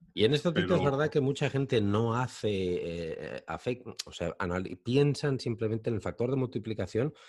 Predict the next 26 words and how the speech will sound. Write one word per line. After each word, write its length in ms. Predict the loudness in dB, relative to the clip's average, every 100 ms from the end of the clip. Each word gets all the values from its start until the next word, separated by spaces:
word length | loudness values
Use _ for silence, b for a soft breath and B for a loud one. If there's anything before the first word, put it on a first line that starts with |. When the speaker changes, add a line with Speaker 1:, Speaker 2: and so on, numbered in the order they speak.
| B B
Speaker 1:
como 240 | -4 -2
Speaker 2:
Claro. 220 | 0 0 0
Speaker 1:
factor 320 | 0 -2 -2 -2
único 500 | 2 2 2 -2 0
y 120 | -4
para 200 | -2 -2
englobar 500 | -2 0 0 -2 -2
toda 180 | -2 -2
la 100 | -2
característica 840 | -4 -4 -6 -8 -8 -8 -8 -8
de 260 | -8 -6 -6
ese 140 | -6
objetivo. 400 | -8 -10 -8 -6
Y 40 | -2
no 140 | -2
es 180 | -2 -4
así, 260 | -8 -8 -8
porque 280 | -8 -6 -4
yo 40 |
estoy 220 | -4 -4
hasta 180 | -4 -4
la 80 | -8
saciedad 360 | -8 -4 -4 -4
harto 200 | -4 -2
de 60 |
decirlo, 400 | -2 -2 -2 -6